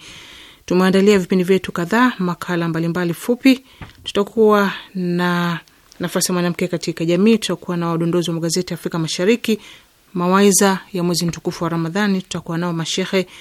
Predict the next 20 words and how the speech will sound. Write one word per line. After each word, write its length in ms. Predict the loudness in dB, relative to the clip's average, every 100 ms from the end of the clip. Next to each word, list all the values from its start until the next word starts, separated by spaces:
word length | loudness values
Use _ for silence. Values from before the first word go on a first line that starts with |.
| -20 -20 -12
Sheikh 220 | -8 -4
Hamisi 540 | 0 2 2 2 2 0
Ramadhani 640 | -4 -4 -2 0 2 0
wa 340 | -2 -4 -4 -4
Runzewe, 440 | -4 -4 -2 -2
Geita, 260 | -2 -4 -8
Tanzania, 540 | -8 -6 -4 -2 -4 -10 -20 -20 _ -6
na 180 | -4
Sheikh 240 | -4 -4 -4
Abdul 280 | -2 -2 -2
Latifu 360 | -4 -4 -4
Isa 360 | -4 -4 -6 -12 _ _
kutoka 600 | -10 -8 -8 -10 -8 -10 -10 -20 _ _ _ -18
Tanzania. 720 | -10 -6 -4 -2 0 0 -2 -8 _ _ _ _ -8
Tunataraji 680 | -2 -2 -4 -6 -6 -4 -6
kuwa 200 | -6 -6
mtakuwa 280 | -6 -6
nasi 360 | -6 -4 -6 -6
hadi 580 | -10 -10 -8 -4 -6 -6 _ _ _ _ -20 _
tamati. 640 | -10 -6 -6 -6 -4 -4